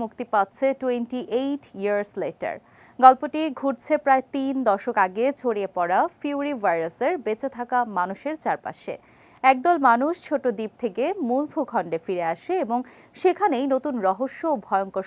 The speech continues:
সত্য আবিষ্কার করে। ছবিটি পরিচালনা করেছেন ড্যানি বয়েল, অভিনয় করেছেন রোকো হেইন্স, হ্যারিয়েট টেলর ও কিম অ্যালান। আঠারো সেপ্টেম্বর নেটফ্লিক্সে মুক্তি পাবে ব্ল্যাক র‍্যাবিট। নিউ ইয়র্কের নাইট লাইফ ঘিরে নির্মিত এই সিরিজে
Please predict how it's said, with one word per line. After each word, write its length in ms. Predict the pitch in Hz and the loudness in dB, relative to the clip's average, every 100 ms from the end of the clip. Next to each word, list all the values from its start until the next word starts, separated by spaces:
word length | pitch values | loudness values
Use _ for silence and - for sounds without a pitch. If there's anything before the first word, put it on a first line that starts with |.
| - | -6
সত্য 220 | 180 - 320 226 | -6 0 2 2
আবিষ্কার 360 | 165 - 156 147 | -2 -8 -8 -6
করে। 160 | - - - _ _ - | -8 -8 -16 _ _ -6
ছবিটি 260 | 240 208 277 269 | -4 -2 -2 0
পরিচালনা 460 | 277 277 285 285 285 | 0 2 0 0 0
করেছেন 380 | 277 269 - 320 415 208 | 0 0 0 -2 -2 2
ড্যানি 260 | 214 214 220 180 | 2 2 0 0
বয়েল, 220 | 170 262 - - - 254 | 2 0 -4 -18 0 2
অভিনয় 300 | 262 294 285 | 4 2 0
করেছেন 420 | 285 277 277 302 294 302 - - 220 | 2 0 0 0 0 -4 -14 -2 0
রোকো 240 | 220 220 208 | 2 0 0
হেইন্স, 280 | 226 269 359 - _ _ _ | 0 0 -4 -8 _ _ _
হ্যারিয়েট 460 | 285 294 311 330 320 208 | 4 4 4 0 -2 0
টেলর 340 | 175 185 294 339 | 0 2 2 2
ও 20 | 202 - | -4 -4
কিম 200 | 311 320 302 - | -4 -4 -4 0
অ্যালান। 360 | 185 170 151 185 - _ _ - 269 | 2 2 0 -4 -18 _ _ 6 6
আঠারো 240 | 311 370 359 | 8 2 2
সেপ্টেম্বর 460 | 311 - 302 302 359 302 | -2 0 2 4 4 4
নেটফ্লিক্সে 460 | 220 - 240 - 226 | -2 -4 -4 -2 -2
মুক্তি 220 | 220 - 240 185 | -2 -6 0 2
পাবে 240 | 175 226 466 - 196 | 2 2 0 -2 2
ব্ল্যাক 220 | 233 240 208 | 2 2 0
র‍্যাবিট। 340 | 151 143 139 - - - | 0 0 -8 -12 -18 -6
নিউ 140 | 240 277 | -4 0
ইয়র্কের 380 | 349 330 - 208 349 - 220 | 2 0 0 -2 -2 0 4
নাইট 220 | 220 226 233 | 4 2 0
লাইফ 160 | 240 233 | 0 0
ঘিরে 200 | 233 233 233 | -4 -2 -2
নির্মিত 320 | 226 208 208 240 320 | -2 -6 -4 -2 0
এই 60 | 220 - | -2 -2
সিরিজে 380 | 320 330 180 | -4 -2 -2